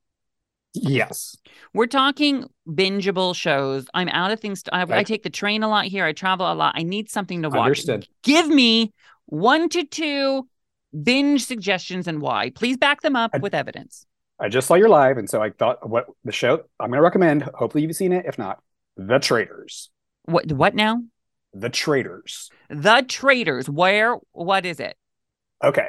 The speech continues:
Speaker 1: <clears throat> Did you ever, growing up, play Mafia?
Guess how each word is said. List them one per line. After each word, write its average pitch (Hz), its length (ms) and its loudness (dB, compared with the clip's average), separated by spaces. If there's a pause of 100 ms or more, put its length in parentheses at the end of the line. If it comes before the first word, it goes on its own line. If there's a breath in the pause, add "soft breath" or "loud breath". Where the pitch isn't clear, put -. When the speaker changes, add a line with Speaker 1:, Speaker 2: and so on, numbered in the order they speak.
(120)
Speaker 1:
<clears throat> - 120 -16
Did 175 240 2 (240)
you 156 220 0
ever, 302 360 4
growing 151 360 4
up, 147 220 -2
play 127 180 0
Mafia? 107 520 -4